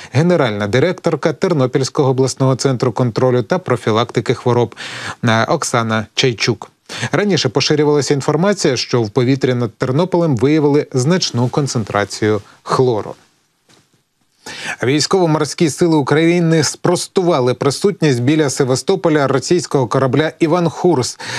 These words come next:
якого раніше підірвали і ледь не потопили українські дрони. Виявилося, що місцеві жителі помітили біля берегів окупованого Севастополя мінний тральщик,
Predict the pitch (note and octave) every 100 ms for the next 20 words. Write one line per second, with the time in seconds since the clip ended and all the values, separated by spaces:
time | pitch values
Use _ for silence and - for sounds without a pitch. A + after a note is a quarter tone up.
0 | - E3+ - C#3 C#3 C#3+ D3 F3 F3+ C3+
1 | A#2+ C3 B2 D#3 E3 C#3+ C3+ C3+ D3+ D3
2 | C#3 A#2+ A#2 - C#3 C3 A2 - - B2
3 | A#2 C#3 A#2+ A2 - C#3+ C3+ A#2+ F#2+ -
4 | _ - - - - A2+ F#3+ A#3+ A#3 G3+
5 | F3+ - E3 D#3+ C#3 G3 F#3+ C#3 G#3+ A3
6 | F3+ C#3+ C#3 F#3+ F#3+ E3 D3 D3+ D3 C3+
7 | C#3+ C3 F3+ - D#3 - C#3+ D#3 B2 B2
8 | C3 - D#3+ E3 - A3 G#3 F3+ D3 D#3
9 | G3+ F#3+ G3+ - C3 A#2 G#2+ - B2